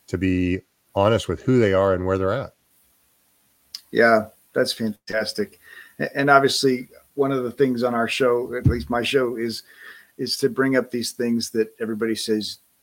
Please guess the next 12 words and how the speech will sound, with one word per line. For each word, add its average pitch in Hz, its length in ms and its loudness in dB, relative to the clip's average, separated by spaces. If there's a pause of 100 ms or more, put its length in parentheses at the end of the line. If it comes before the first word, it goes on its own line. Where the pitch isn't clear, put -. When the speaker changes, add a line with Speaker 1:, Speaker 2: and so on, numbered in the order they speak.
(160)
Speaker 2:
"Don't 113 180 -4
talk 117 240 -4
about." 87 320 -6
<laughs> - 60 -8 (580)
And, 131 200 -2 (440)
and 120 280 -4 (260)
money 156 500 4
has 139 160 4
been 139 180 6
the 135 80 0
prevalent 123 540 2 (160)
one, 110 440 -6